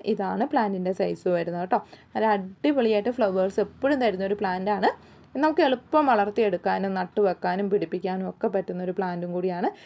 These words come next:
ഈ ഹാങ്ങിങ് മെലസ്റ്റോമ കേട്ടോ. പിന്നീട് തുടക്കക്കാർക്കൊക്കെ ഉപയോഗിക്കാൻ പറ്റുന്ന, ചൂസ് ചെയ്യാൻ പറ്റുന്ന ഒരു പ്ലാന്റ് ആണ് വാണ്ടറിങ് ജോ എന്നറിയപ്പെടുന്ന വെറൈറ്റി. എങ്ങനെ നട്ടാലും ഇത് പിടിപ്പിച്ചെടുക്കാൻ എളുപ്പമാണ്. അതിൻ്റെ വെരിഗേറ്റഡ് പ്ലാന്റ് ആണ് ഈ കാണുന്നത് കേട്ടോ.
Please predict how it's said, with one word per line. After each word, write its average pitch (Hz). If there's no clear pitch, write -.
ഈ 226
ഹാങ്ങിങ് 208
മെലസ്റ്റോമ 170
കേട്ടോ. 202
പിന്നീട് 330
തുടക്കക്കാർക്കൊക്കെ 285
ഉപയോഗിക്കാൻ 233
പറ്റുന്ന, 214
ചൂസ് 208
ചെയ്യാൻ 226
പറ്റുന്ന 208
ഒരു 208
പ്ലാന്റ് 196
ആണ് 196
വാണ്ടറിങ് 208
ജോ 240
എന്നറിയപ്പെടുന്ന 180
വെറൈറ്റി. 165
എങ്ങനെ 220
നട്ടാലും 247
ഇത് 214
പിടിപ്പിച്ചെടുക്കാൻ 196
എളുപ്പമാണ്. 185
അതിൻ്റെ 269
വെരിഗേറ്റഡ് 202
പ്ലാന്റ് 214
ആണ് 190
ഈ 190
കാണുന്നത് 180
കേട്ടോ. 202